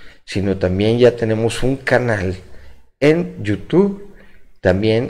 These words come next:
con el mismo nombre, Proyecto Radar,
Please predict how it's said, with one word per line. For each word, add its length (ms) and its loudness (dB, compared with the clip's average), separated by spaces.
con 220 0
el 120 0
mismo 400 0
nombre, 460 0
Proyecto 1080 0
Radar, 500 0